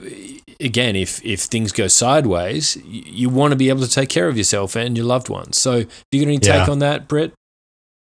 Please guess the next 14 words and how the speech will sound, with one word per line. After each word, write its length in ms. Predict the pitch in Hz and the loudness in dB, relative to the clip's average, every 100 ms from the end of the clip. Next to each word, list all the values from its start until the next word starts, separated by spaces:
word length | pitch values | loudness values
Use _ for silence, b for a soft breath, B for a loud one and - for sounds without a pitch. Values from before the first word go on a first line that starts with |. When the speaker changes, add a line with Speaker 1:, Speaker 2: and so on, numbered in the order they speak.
| - | 0
Speaker 2:
I 60 | 135 | 4
was 100 | 123 | 6
gonna 160 | 143 | 6
say 180 | - 131 | 6 4
before 360 | 117 104 120 117 | 4 4 4 4
I 20 | |
forget, 380 | - 104 107 101 | 4 4 6 6
I 100 | 101 | 4
re-, 260 | 87 110 - | 4 2 4
I 220 | 113 101 90 | 2 2 4
referenced 440 | 117 117 120 104 | 4 4 4 4
this 180 | 104 87 | 2 2
random 420 | 104 107 107 92 | 4 6 6 2
professor. 760 | - 90 - 98 - 90 80 | 0 -4 2 4 4 2 -2